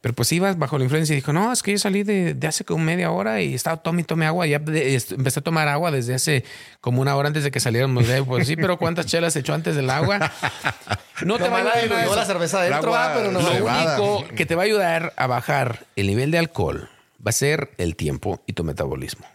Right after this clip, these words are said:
Speaker 1: Entonces, dependiendo
Speaker 2: Y que no
Speaker 1: de, de
Speaker 2: pistees.
Speaker 1: tu, de tu composición, <laughs> eh, física y, eh, tu metabolismo y de cuánto consumiste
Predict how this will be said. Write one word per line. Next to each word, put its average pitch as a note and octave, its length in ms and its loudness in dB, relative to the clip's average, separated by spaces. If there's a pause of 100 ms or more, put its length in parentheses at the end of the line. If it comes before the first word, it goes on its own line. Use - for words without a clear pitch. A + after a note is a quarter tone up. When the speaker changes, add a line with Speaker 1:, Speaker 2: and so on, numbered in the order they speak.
(240)
Speaker 1:
Entonces, A#2 460 0
dependiendo D3 840 0
Speaker 2:
Y - 80 -6
que A2+ 80 0
no B2 80 2
Speaker 1:
de, B2 40 2
de A#2+ 40 0
Speaker 2:
pistees. A#2 380 -2
Speaker 1:
tu, B2+ 360 2
de A#2+ 120 -2
tu B2 120 -4
composición, D3+ 1120 0
<laughs> - 20 -2
eh, A2+ 220 -2
física G3+ 680 0 (540)
y, A#2 600 2
eh, - 220 -6
tu B2+ 120 -2
metabolismo C3+ 880 0
y A#2 140 2
de A2+ 100 2
cuánto F3 280 0
consumiste D#3 720 0